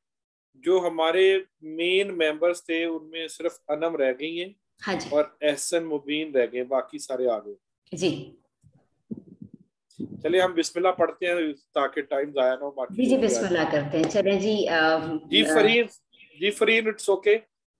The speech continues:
Speaker 1: आप अपना जारी रखें साथ, फिर I hope कि आप,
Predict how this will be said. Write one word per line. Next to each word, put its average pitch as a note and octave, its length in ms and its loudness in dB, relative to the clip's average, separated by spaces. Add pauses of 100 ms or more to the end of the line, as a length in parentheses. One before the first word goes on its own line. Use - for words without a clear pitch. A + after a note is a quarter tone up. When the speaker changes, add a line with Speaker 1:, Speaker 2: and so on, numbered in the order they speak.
(200)
Speaker 1:
आप D#3+ 320 4
अपना D#3 460 2
जारी C#3+ 300 0
रखें F3+ 340 -6
साथ, D3 240 2
फिर D3+ 420 -6
I C#3 200 -2
hope D3+ 280 -8 (100)
कि D3+ 120 0
आप, C3 300 -2